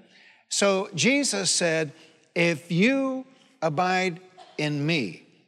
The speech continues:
and my words abide in you." That's called a condition. In other words, if you want the, the promise, the promise is, "You will ask what you desire and it shall be done for you."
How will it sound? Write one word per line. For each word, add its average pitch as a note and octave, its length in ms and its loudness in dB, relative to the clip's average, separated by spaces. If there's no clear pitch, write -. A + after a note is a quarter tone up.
and D3+ 220 0
my D3+ 180 -2
words D#3 800 0
abide D3 640 0
in C3+ 240 -2
you." C3+ 400 0
That's D#3+ 220 2
called F3+ 280 -4
a D3 60 -6
condition. C#3+ 560 -4
In D3+ 140 0
other E3 160 0
words, D#3+ 220 0
if C#3+ 140 -2
you D3+ 100 2
want F3 320 -2
the, C#3 260 0
the C3+ 80 0
promise, G3+ 500 -2
the D#3 100 -6
promise G#3 440 0
is, E3+ 200 0
"You E3 120 4
will D#3+ 140 4
ask E3+ 260 2
what D#3+ 160 -4
you E3+ 80 0
desire D#3 400 0
and E3+ 100 -2
it D#3 80 -8
shall D#3+ 240 0
be D3+ 100 -4
done C#3+ 240 -4
for A3 220 -2
you." F3 160 0